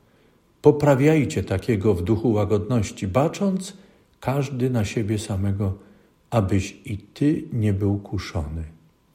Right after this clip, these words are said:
Czy w naszym zadziwieniu zastanawialiśmy się kiedyś, dlaczego Paweł skierował takie polecenie do adresatów listu? Przecież byli nimi wierzący w Boga.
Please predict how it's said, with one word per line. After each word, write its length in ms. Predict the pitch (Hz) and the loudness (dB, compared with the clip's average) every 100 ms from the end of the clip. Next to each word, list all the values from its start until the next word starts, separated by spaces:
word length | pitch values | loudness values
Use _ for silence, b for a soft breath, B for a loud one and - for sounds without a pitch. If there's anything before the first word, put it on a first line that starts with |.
| _ _ b b b b b b b b _ _ _ | _ _ b b b b b b b b _ _ _
Czy 440 | - 156 147 147 - | 4 6 8 6 2
w 140 | 120 104 | -2 2
naszym 480 | 185 220 - 196 | 2 2 0 2
zadziwieniu 840 | 147 147 131 120 95 104 95 87 87 | 4 2 4 2 4 6 6 2 2
zastanawialiśmy 920 | 117 120 117 110 101 156 180 156 139 | 2 2 -2 0 2 0 0 -2 -4
się 180 | - 113 | -2 -4
kiedyś, 420 | - 139 135 113 | -2 -2 0 -2
dlaczego 520 | 107 101 208 196 175 | 0 -2 -2 0 -2
Paweł 540 | - 117 131 135 135 127 | -2 -4 -2 0 0 0
skierował 600 | - 117 110 123 120 107 | -4 -2 -2 0 -2 -4
takie 300 | 127 123 120 | -6 -4 -4
polecenie 640 | 117 104 101 113 113 107 | -2 -2 -2 -2 -2 0
do 160 | 98 101 | -2 -4
adresatów 760 | 95 101 - 107 98 98 85 | -4 -4 -4 -6 -6 -8 -8
listu? 500 | 92 78 - 127 143 - B B B B B B B | -10 -10 -8 -6 -6 -10 B B B B B B B
Przecież 540 | - 147 165 143 - 120 | 0 2 4 0 -2 2
byli 360 | 127 156 170 | 6 6 4
nimi 520 | 127 139 147 147 - - | 2 2 2 2 -2 -6
wierzący 680 | 98 113 95 110 98 - 151 | 2 2 4 2 0 0 -2
w 100 | 139 | -2
Boga. 580 | 139 156 104 92 78 | 2 2 2 -2 -6